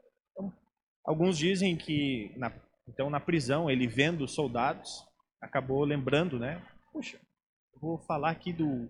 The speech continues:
do evangelho, da palavra de Deus", olhando pra esse soldado e, e, digamos, fazendo uma referência, fazendo uma alusão ao equipamento que o soldado tem. Também trazendo pra aquilo que nós, é,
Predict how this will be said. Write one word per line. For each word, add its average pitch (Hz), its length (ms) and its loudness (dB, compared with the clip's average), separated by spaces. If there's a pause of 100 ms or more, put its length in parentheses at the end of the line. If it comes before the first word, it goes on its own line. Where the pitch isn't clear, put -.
do 127 160 4
evangelho, 139 640 2
da 117 80 -4
palavra 139 420 2
de 123 120 -4
Deus", 143 520 0 (480)
olhando 147 380 8
pra 151 140 0
esse - 160 -2
soldado 147 440 4
e, 160 140 4 (640)
e, 139 40 -6
digamos, 147 360 4
fazendo 151 260 4
uma 160 120 4
referência, 165 680 2
fazendo 151 520 2 (200)
uma 156 280 6
alusão 165 680 6 (380)
ao 151 160 8
equipamento 185 720 2
que - 80 -6
o 190 40 -4
soldado 170 420 2
tem. 123 200 0 (440)
Também 180 200 0
trazendo 180 560 4 (300)
pra 123 80 0
aquilo 170 260 6
que 165 160 -2
nós, 151 680 2 (260)
é, 107 300 0